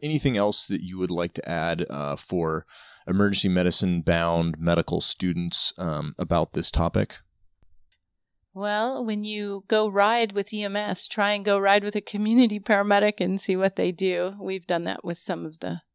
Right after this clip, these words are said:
Speaker 2: the, with some of the, um, emergency residents, and they enjoyed their time. But, you know, I think the important thing about community paramedicine is that the paramedics are getting into people's homes, and they're helping figure out what their barriers are, and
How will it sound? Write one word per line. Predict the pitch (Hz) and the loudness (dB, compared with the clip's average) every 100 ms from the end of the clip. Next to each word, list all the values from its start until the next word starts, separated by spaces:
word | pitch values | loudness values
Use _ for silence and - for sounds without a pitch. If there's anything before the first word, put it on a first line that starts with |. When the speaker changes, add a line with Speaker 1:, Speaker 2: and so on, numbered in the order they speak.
| - | -18
Speaker 2:
the, | 175 190 | -10 -4
with | 190 | -2
some | 185 - 190 185 | -2 -4 -4 -6
of | |
the, | 170 175 165 - | -2 -2 -2 -6
um, | 180 170 170 175 | -8 -8 -12 -8
emergency | 180 170 170 - | -8 -6 -8 -6
residents, | 175 165 165 165 160 - - - - - | -4 -4 -4 -6 -6 -10 -16 -20 -20 -10
and | 185 170 165 160 185 | -8 -8 -10 -10 -6
they | 175 | -6
enjoyed | 170 165 170 165 | -6 -6 -4 -2
their | 165 | -4
time. | 160 175 165 160 165 - - - | -6 -8 -8 -8 -10 -18 -20 -10
But, | 196 185 185 - | -2 0 -2 -6
you | 208 214 | -10 -6
know, | 208 | -2
I | 208 | -2
think | 208 233 226 | -2 -6 -4
the | |
important | 220 214 190 - | -4 0 -2 -2
thing | 196 185 185 | -4 -4 -4
about | 180 180 180 - | 0 2 2 -2
community | - 190 185 180 | -10 -10 -8 -8
paramedicine | 185 180 175 175 - 180 | -6 -2 -2 -2 -2 -4
is | 175 175 | -2 -4
that | - 175 - | -2 -2 -2
the | |
paramedics | 190 196 190 180 185 - - | -6 -4 -2 -2 -2 -6 -10
are | 190 185 | -8 -6
getting | 185 185 185 | -4 -4 -6
into | 185 | -8
people's | - 190 185 180 | -6 -6 -4 -4
homes, | 185 170 170 175 170 - - - - | -4 -4 -6 -6 -10 -12 -18 -18 -6
and | 185 | -4
they're | 185 180 | -2 -2
helping | 180 185 196 185 | -2 -4 -4 -6
figure | - 175 175 | -6 -4 -2
out | 170 - | -2 0
what | 175 - | -4 -2
their | 175 | -4
barriers | 165 170 170 175 175 175 | -2 0 0 -2 -4 -4
are, | 175 170 170 180 | -2 -2 -2 -4
and | 185 - 180 175 175 | -6 -6 -8 -8 -12